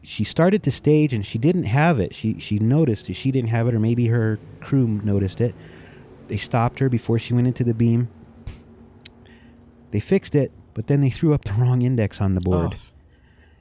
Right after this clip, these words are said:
Speaker 1: And that might have flustered her, I don't know. But either way, she red lighted, and I ended up being down there at their pit, and they brought it to my attention. You know, that's,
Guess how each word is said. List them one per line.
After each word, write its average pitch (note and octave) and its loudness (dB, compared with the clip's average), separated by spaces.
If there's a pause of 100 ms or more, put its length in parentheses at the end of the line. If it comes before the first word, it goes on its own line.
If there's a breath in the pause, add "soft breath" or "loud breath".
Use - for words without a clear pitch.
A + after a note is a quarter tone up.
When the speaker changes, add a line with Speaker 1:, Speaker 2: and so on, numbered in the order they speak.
(100)
Speaker 1:
And G2+ 0
that E3 2
might D#3 4
have B2+ 0
flustered B2 0
her, B2+ 4
I B2 4
don't A#2 0
know. G#2+ 2
But A#2+ 0
either C#3 4
way, A#2 2
she D3+ -2
red B2 4
lighted, A2 2
and G#2+ 0
I G#2+ -2
ended A#2+ 2
up A2 0
being A2+ 2
down A2 0
there A2 2
at G#2+ -2
their G#2+ 0
pit, D3 0
and A2 0
they C3 2
brought A#2+ 2
it B2 -4
to - -6
my A#2+ 2
attention. A#2+ -2
You B2+ 0
know, A#2+ 0
that's, A#2 -2